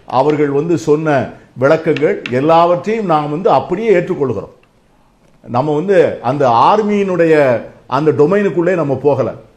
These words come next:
இப்போ நம்ம, நமக்கு இருக்கிற கேள்வி வந்து, இன்னைக்கு பிரதமர் வந்து பேசுனதுல, அஹ், ஒரு முக்கியமான மூணு கருத்துக்களை நீங்க சொன்னீங்க, அவர் பேசினாருன்னு சொன்னீங்க.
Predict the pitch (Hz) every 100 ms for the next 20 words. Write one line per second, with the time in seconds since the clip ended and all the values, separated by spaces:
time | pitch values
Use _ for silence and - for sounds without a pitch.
0 | _ _ _ _ _ _ - 107 104 104
1 | 117 175 233 220 220 160 160 214 190 220
2 | 220 175 175 196 190 160 165 214 170 147
3 | 110 151 185 202 180 156 170 180 156 175
4 | 170 156 135 143 104 80 - _ _ _
5 | _ - 143 143 147 160 165 214 208 220
6 | 214 175 190 - 160 160 175 170 160 165
7 | 147 160 175 170 147 - 170 160 170 147
8 | 156 139 123 120 101 104